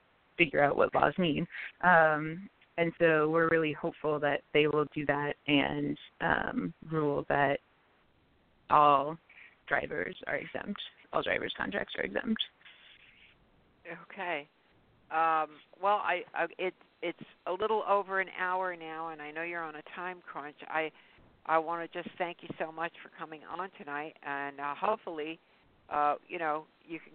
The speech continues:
Speaker 2: come back and we can have an update on all this.
Speaker 1: But
Speaker 2: And there's also another thing going out in California now about misclassification, and, um, we had spoken a little bit about that,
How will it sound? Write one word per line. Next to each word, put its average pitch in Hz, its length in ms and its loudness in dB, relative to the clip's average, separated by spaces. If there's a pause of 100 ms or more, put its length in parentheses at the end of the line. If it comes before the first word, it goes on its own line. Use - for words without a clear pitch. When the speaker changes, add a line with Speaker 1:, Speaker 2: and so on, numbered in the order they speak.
(120)
Speaker 2:
come 165 140 -4
back 165 360 -2
and 143 120 -10
we 151 100 -14
can 143 160 -12
have 147 220 -10
an 139 160 -10
update 127 440 -10 (560)
on 139 200 -10 (120)
all 139 200 -6
this. 139 240 -6
Speaker 1:
But 202 200 4
Speaker 2:
And 135 300 -12
there's 139 240 -12
also 156 640 -6
another 151 560 -6
thing 147 240 -16
going 139 260 -8
out 135 240 -12 (120)
in 131 80 -20 (100)
California 151 720 -10
now 131 200 -12
about 127 260 -12
misclassification, 131 1400 -16
and, 110 180 -20 (580)
um, 123 340 -6 (520)
we 151 120 -10
had 139 140 -8 (520)
spoken 147 380 -8
a 131 40 -12
little 147 300 -10
bit 139 120 -8
about 135 380 -8
that, 147 280 -6